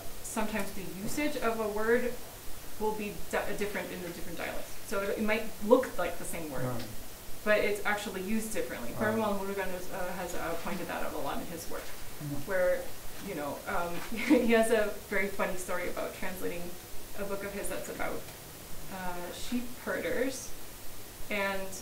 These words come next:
Speaker 1: the translator, who's a native Tamil speaker, consistently translated it as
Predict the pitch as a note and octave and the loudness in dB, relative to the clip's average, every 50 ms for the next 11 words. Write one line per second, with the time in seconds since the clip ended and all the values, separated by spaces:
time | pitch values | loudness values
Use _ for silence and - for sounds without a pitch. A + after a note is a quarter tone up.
0 | - - G3+ - - - A3+ G3+ A3 A3+ A3+ A3+ G3 G3 G3 G3 G3+ G3 G3+ G3 | -4 -4 -4 -2 -2 0 0 0 0 0 0 -2 -2 0 0 0 0 -2 -2 -4
1 | F#3+ F#3+ G3 G#3+ B3 C4+ C4 - A3+ G#3+ A3+ A#3 A#3 - G#3 F#3 F#3+ G3+ G#3 A3+ | -4 -4 -2 0 0 0 0 0 0 2 2 2 0 0 -4 -4 -2 0 0 0
2 | A#3+ A#3+ - - - - - - C4 B3+ A#3+ - C4 B3+ - C#4 B3 C4 A#3+ - | 0 0 -2 -2 -4 -2 0 2 2 4 4 4 2 2 2 2 4 4 4 4
3 | B3+ A3+ A3 A3 A3+ A3+ G#3 G#3 G#3 F#3+ F#3 - | 4 2 2 4 4 2 2 2 0 -2 -2 -4